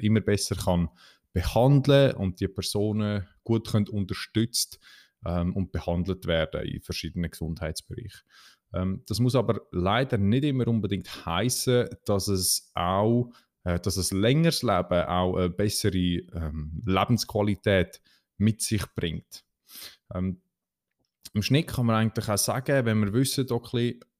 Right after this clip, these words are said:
okay, was kommt jetzt drauf an, was heisst gute Lebensqualität, was sind die Gesundheitsfaktoren, die mitkommen, und im reinen Krafttraining für Senioren gibt's gewisse Sachen, die sehr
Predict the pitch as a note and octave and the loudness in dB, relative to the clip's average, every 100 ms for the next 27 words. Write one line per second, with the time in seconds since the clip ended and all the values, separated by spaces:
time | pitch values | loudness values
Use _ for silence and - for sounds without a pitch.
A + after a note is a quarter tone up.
0 | - G#2+ - F2 G2 A2+ - A#2 G#2+ A2+ | -8 -6 -2 0 2 0 0 -2 0 0
1 | - - F#2+ - G2 G#2 G2 G2+ - G2 | -2 -4 -4 2 4 4 2 -4 -2 -4
2 | G#2 - - - G2+ G2 - F2+ F2 G#2 | -4 -6 -12 -6 -6 -6 -6 -6 -6 -6
3 | A2+ - - G#2+ A2 - G#2 G#2 - - | -6 -4 -2 -2 -2 0 2 2 -4 -20
4 | - _ - F#2+ - F#2+ F2 - A#2 A#2+ | -20 _ -8 -6 -4 -6 -6 -4 -2 0
5 | A2 - G#2 - G#2+ G2 F2+ F2+ A2 B2+ | -2 -4 -8 -4 -2 0 0 0 0 -2
6 | - B2+ C3+ C3 G#2+ G2 F#2 F#2 F#2 F#2 | 0 0 0 -2 -4 -4 -2 -2 -2 -2
7 | F#2 F2+ F2 _ _ - - G2 G#2+ - | 0 -2 -4 _ _ -14 -2 0 0 -2
8 | - B2+ B2+ A#2+ A#2 - F2 - - A2+ | -2 2 2 2 -2 -4 -6 -4 0 4
9 | B2+ A#2+ A2+ A2+ G#2+ F2+ - - A#2+ - | 6 6 4 2 0 -4 -6 -2 -2 -2
10 | A2+ - G#2 - A2 F#2 F#2 - - _ | -4 0 0 0 -2 2 0 -2 -20 _
11 | - - G2+ G#2 | -10 0 4 4